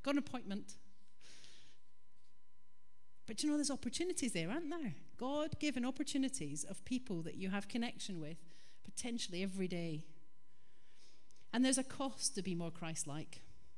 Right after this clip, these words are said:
It might cost our, our comfort, our routines, our pride.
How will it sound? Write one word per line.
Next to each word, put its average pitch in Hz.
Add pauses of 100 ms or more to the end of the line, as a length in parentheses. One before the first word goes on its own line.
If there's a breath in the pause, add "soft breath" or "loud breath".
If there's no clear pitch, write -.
(160)
It 202
might 202
cost 196
our, 185
our 190
comfort, 247 (840)
our 220
routines, 262 (440 loud breath)
our 170
pride. 247